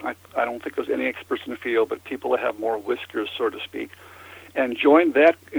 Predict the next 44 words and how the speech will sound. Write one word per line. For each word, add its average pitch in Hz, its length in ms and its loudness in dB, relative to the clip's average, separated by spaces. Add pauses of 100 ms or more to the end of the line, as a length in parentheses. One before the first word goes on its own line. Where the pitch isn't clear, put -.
(160)
organization. 120 800 0
Kind 170 220 2
of, 175 100 -8 (260)
uh, 135 100 2 (460)
go 165 260 8
along 190 220 4
with 180 140 -4
them 160 240 6
for 143 160 4
a 127 40 6
while 120 400 6 (380)
and 127 720 0 (520)
experience 165 760 4
what - 180 -6
you 135 100 -4
can - 140 -6
experience, 147 640 0 (240)
learn 147 460 4
from 165 220 0
them 123 380 2 (140)
before 123 320 -2
you 120 120 -4
go 120 160 2
off 120 200 2
on 120 160 -2
your 120 180 -8
own. 127 320 -4 (100)
I 123 60 -10
think - 260 -10
it's, 117 100 -10 (280)
a - 40 -16
lot 131 200 2
of - 60 -8
people 131 260 -4
make 127 200 -4
the - 100 -8
mistake 131 420 -4
of 113 100 -8 (260)
trying 131 260 0
to 135 80 -2
create 127 400 -2
their 117 200 4
own 143 180 6
group, 139 340 2